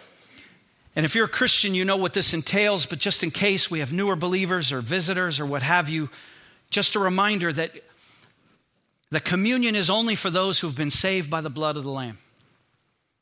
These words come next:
Communion is only for those who have, uh, uh, become ch-,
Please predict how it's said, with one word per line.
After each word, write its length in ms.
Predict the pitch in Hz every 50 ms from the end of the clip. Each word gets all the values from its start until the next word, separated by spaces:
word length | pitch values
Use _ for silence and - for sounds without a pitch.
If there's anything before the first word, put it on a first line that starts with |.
| _ _
Communion 480 | - 156 147 170 208 233 233 220 202 190
is 160 | 180 160 139
only 260 | 185 190 214 214 202
for 160 | 185 - - 165
those 320 | 156 165 165 156 135 -
who 160 | - 175 156
have, 320 | 151 160 156 147 131 - - - - - - - -
uh, 60 | - -
uh, 380 | 143 147 151 - 170 160 156
become 500 | 160 160 180 135 170 143 - 190 175 170
ch-, 180 | 143 - -